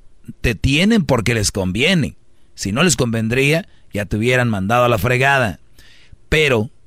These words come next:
es muy importante que sepan que los que escuchan este programa y están en contra de mí, tienen síndrome de mujer enferma.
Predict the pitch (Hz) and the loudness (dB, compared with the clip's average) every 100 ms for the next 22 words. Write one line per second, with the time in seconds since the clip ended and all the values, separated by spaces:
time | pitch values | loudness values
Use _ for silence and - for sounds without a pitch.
0 | - - 135 123 135 135 117 113 107 135 | -10 -2 0 0 0 0 0 -2 0 0
1 | 120 104 107 135 117 131 123 - 120 107 | 0 -2 0 0 0 0 0 -4 -4 -2
2 | - 110 - 240 185 151 143 110 127 127 | -2 -2 0 2 2 2 0 2 2 2
3 | 113 78 - 113 - 143 147 120 135 135 | 0 -4 -4 -4 -2 0 0 2 0 2
4 | 117 110 160 196 - - - - - - | 0 2 0 -2 -6 -20 -20 -20 -16 -14
5 | - 143 156 147 117 151 147 139 143 156 | -2 0 2 0 0 0 2 2 2 0
6 | - 131 123 113 95 127 131 - - - | -4 -2 0 0 0 2 2 -2 -10 -6
7 | 117 101 - 131 147 135 92 | -4 -2 0 2 2 0 -2